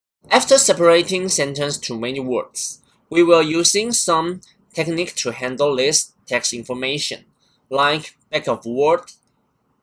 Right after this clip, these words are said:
word to vector, or dictionary to filter useless word,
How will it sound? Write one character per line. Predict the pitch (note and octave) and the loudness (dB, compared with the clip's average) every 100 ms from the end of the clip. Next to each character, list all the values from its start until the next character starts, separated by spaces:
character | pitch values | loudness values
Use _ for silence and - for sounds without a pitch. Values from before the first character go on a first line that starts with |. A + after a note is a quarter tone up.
| _ - | _ -4
word | C3 | -2
to | C3 A2+ | -2 -2
vector, | B2+ C3+ - F3+ G#3 A3+ _ _ - | 0 0 0 0 0 -6 _ _ -2
or | C3+ | -2
dictionary | - F#3+ - B2+ A2 G#2+ A#2+ D#3+ | 0 0 0 -2 -6 -6 -4 -4
to | D#3+ - C3+ C#3+ D3+ - | -4 -4 -2 -4 -8 -10
filter | C3 C3 C3+ F3+ F#3 | -4 -4 -2 -2 -2
useless | - C3 - A2+ A#2+ A#2 | -2 -6 -4 -2 -2 -4
word, | B2 C3+ | -4 -4